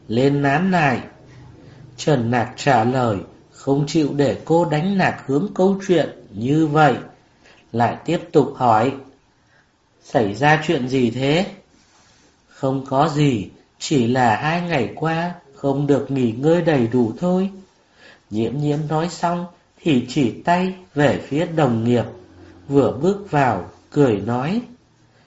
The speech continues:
"Tôi vào trước đây, đồng nghiệp đang đợi tôi." Trần Nạc nhìn cô hồi lâu, rồi mới gật đầu nói, "Ừ, em đi trước đi."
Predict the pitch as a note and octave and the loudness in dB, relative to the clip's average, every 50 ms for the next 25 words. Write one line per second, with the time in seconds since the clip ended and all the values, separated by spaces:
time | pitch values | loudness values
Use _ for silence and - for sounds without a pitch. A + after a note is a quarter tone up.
0 | _ _ _ _ _ - C3 C3+ C#3 C#3 C#3 C#3 C3+ C#3 - - - - G3 G#3 | _ _ _ _ _ -4 0 2 2 2 4 4 4 4 2 0 -4 -4 -4 -4
1 | G3+ E3 D#3 E3 E3+ E3+ E3+ E3+ E3+ - - _ _ _ _ D3+ C#3+ C#3 C3 A#2+ | -2 -2 -2 -2 0 0 -2 -4 -6 -12 -18 _ _ _ _ 0 2 2 2 2
2 | A#2+ B2 B2+ B2+ B2 A#2 - - - - _ _ _ _ - D3+ D#3 E3 F3 F3 | 0 0 0 0 0 0 0 -4 -10 -20 _ _ _ _ 0 0 0 0 0 0
3 | F3 D#3+ C3+ - - - - F3 F3 F3+ F3+ F#3 F#3 - - - _ _ _ _ | 2 2 2 0 -2 -4 -4 -2 0 0 0 -2 -4 -6 -12 -20 _ _ _ _
4 | _ _ _ _ _ _ _ _ _ _ _ _ _ _ _ _ - - E3+ C3+ | _ _ _ _ _ _ _ _ _ _ _ _ _ _ _ _ -4 0 0 2
5 | A#2 A2 A2+ A#2 A#2 A2+ G#2+ F#2+ - - - - _ _ _ E3+ E3 C#3 G#2 F2+ | 2 0 2 2 4 4 4 2 -2 -6 -16 -20 _ _ _ 0 0 0 0 -2
6 | - - - E3+ F3 F3 F3 - E3 C#3 A2 G#2 B2 D3 E3+ F3 F3+ F3+ F3+ - | -4 0 2 2 2 2 2 2 2 2 2 2 2 2 2 2 2 0 -2 -6
7 | - - - _ _ _ - F3 D#3+ C3 G#2+ G#2+ A#2 C3 C#3+ F3 G#3 G3 F3+ D#3 | -12 -20 -20 _ _ _ 0 2 4 4 4 2 0 0 0 0 2 2 2 2
8 | - - C3 D3+ D3 C#3 A#2 - A2+ A#2+ B2+ C3+ C#3 D#3+ G3 A3+ - - - _ | 2 2 2 2 4 4 4 2 0 -2 -4 -4 -4 -4 -4 -6 -8 -14 -20 _
9 | _ _ _ _ _ _ _ _ _ _ _ _ _ _ _ _ _ _ _ _ | _ _ _ _ _ _ _ _ _ _ _ _ _ _ _ _ _ _ _ _
10 | _ _ _ _ _ _ _ _ - B2+ C3 C3 B2 A2+ G2 - - - - - | _ _ _ _ _ _ _ _ -2 0 2 2 2 2 0 -4 -8 -14 -20 -20
11 | - - - B2 C3+ C#3 C#3+ C#3 D3 D3+ D#3 D#3 - - G#3+ A3+ G#3+ G#3+ D#3 F3 | -20 -8 -4 -2 -2 -2 0 0 0 0 -2 -2 0 0 0 0 0 -2 0 0
12 | F3 F3 F3+ F#3 F3+ | 2 2 2 0 -2